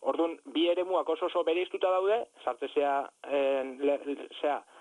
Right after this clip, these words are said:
asko kubritzen duen lekutik, eta surfiten duzu, e, gutxi kubritzen duen lekuan. Eta olatu aukautakoan, ba, berriro, salbatzeko, olatuak, hurrengo olatuak gaina ez lehertzeko, ba, beti jungo,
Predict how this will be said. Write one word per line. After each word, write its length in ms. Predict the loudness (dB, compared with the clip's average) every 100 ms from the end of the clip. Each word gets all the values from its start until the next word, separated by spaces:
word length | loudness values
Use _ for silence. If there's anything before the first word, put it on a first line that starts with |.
| -12
asko 240 | -6 -4 -2
kubritzen 360 | 0 0 -2
duen 120 | 0 -2
lekutik, 340 | 0 0 0 0
eta 140 | -2
surfiten 420 | -4 -6 -4 -2
duzu, 280 | -2 2 0 0 -16 -20 -20 -20 -8
e, 320 | -2 2 2 0
gutxi 200 | -2 0
kubritzen 360 | 0 0 -2
duen 140 | -2 0
lekuan. 300 | 0 -2 -4 -18 _ -8
Eta 180 | -2
olatu 240 | 0 0 0
aukautakoan, 440 | 0 0 0 0 -2
ba, 100 | -2
berriro, 460 | -2 -2 0 -2 -4 _ -8
salbatzeko, 560 | -4 0 0 0 0 0 -2 -6
olatuak, 520 | -2 -2 0 -2 -2
hurrengo 300 | -2 -2 2
olatuak 300 | 0 2 0
gaina 160 | 0 -2
ez 80 | 0
lehertzeko, 400 | -2 -2 0 0
ba, 100 | 2
beti 220 | -2 -2
jungo, 260 | -4 -2